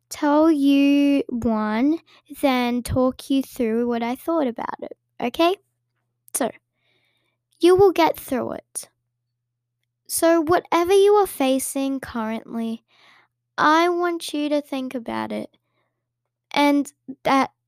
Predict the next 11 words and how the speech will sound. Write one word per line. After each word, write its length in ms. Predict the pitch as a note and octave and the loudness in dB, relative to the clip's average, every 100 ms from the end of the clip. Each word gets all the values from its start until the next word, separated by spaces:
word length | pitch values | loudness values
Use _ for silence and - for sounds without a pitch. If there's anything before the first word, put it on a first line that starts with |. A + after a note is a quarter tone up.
| _ | _
and 240 | D4+ C#4 | 2 4
know 240 | C#4 D4 D#4 | 4 4 2
that 260 | D4+ D4 | 2 0
it 140 | C#4 C4+ | 0 0
isn't 360 | - C4+ D4 C#4 | -2 -2 -2 -2
the 180 | B3+ A#3+ | -2 -2
end. 400 | G#3 G#2+ - - _ _ _ _ _ _ _ _ _ _ - | -4 -8 -14 -18 _ _ _ _ _ _ _ _ _ _ -4
And 420 | D#4 D#4 D#4 - _ _ _ - | 0 0 0 -4 _ _ _ -6
I 280 | D4+ E4 E4+ | -2 0 0
know 460 | E4 D#4 D4 D4 | 0 0 0 -2
that 360 | C#4 C#4 C4 | -4 -6 -6